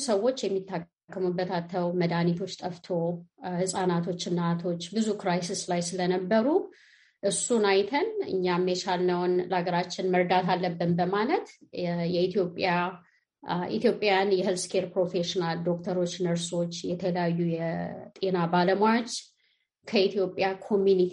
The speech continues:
ጋር አንድ ላይ በመተባበር የሄልዝ ኬር ወርከር ከኢትዮጵያ ኮሚኒቲ ጋር፣ የኢትዮጵያ ኮሚኒቲ ደግሞ የሳን ሆዜ፣ የሳን ፍራንሲስኮ፣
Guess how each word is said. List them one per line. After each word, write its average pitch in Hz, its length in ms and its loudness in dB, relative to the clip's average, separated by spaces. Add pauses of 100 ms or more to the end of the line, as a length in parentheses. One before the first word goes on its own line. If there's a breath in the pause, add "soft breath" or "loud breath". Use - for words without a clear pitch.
ጋር 170 160 -2
አንድ 170 200 0
ላይ 165 200 -4 (500)
በመተባበር 170 840 -2 (160)
የሄልዝ 180 360 -2
ኬር 185 220 0
ወርከር 202 420 0
ከኢትዮጵያ 185 500 -4
ኮሚኒቲ 175 420 0
ጋር፣ 180 160 -4
የኢትዮጵያ 208 380 2
ኮሚኒቲ 180 420 0 (100)
ደግሞ 220 200 0 (520 loud breath)
የሳን 180 380 4
ሆዜ፣ 180 200 2 (160)
የሳን 175 340 -2
ፍራንሲስኮ፣ 175 580 -4